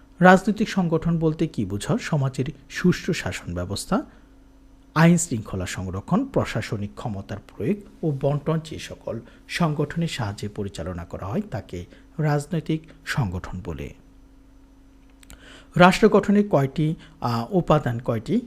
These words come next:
ও কি কি? চারটি, জনসমষ্টি, নির্দিষ্ট ভূখণ্ড, সরকার এবং সার্বভৌমত্ব।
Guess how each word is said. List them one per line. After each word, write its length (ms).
ও 60
কি 200
কি? 240
চারটি, 500
জনসমষ্টি, 680
নির্দিষ্ট 640
ভূখণ্ড, 540
সরকার 460
এবং 160
সার্বভৌমত্ব। 840